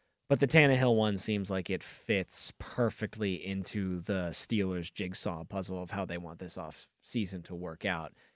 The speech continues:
If Mason doesn't come in, bring in a guy that, you know, isn't overwhelmingly better than Kenny. He might actually be overwhelmingly better than Kenny, but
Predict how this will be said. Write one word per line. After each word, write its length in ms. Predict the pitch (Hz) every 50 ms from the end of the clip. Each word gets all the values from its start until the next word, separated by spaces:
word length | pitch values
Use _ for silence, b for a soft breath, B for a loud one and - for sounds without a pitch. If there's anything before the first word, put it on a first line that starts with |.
| _ _ _
If 60 | -
Mason 300 | 98 113 123 120 139 139
doesn't 240 | 135 131 117 131 117
come 200 | - 131 127 127
in, 260 | 123 123 123 123 113 b b b b b b b _
bring 220 | - 123 127 127 127
in 100 | 127 120
a 60 | 117
guy 360 | 107 120 120 123 120 120 120
that, 260 | 113 117 110 107 98 b b b b b b b
you 60 | -
know, 120 | 123 123 131
isn't 260 | 143 135 160 160 - - -
overwhelmingly 1200 | 160 175 175 151 160 156 147 135 139 147 151 160 160 156 151 143 135 131 131 127 127 123 120 113
better 440 | 107 113 127 127 120 120 110 104
than 220 | 104 117 110 101 98
Kenny. 640 | - 120 120 110 110 107 101 101 101 95 95 - _ _ _ _ _ _ _ _ _ _ _
He 120 | 101 107
might 220 | 107 104 104 95
actually 300 | 95 101 98 - - 92
be 220 | 90 90 107 104 98
overwhelmingly 480 | 90 85 90 90 87 87 87 85 87
better 180 | 82 87 87 87
than 100 | 87 90
Kenny, 200 | - 95 92 92
but 200 | 90 101 95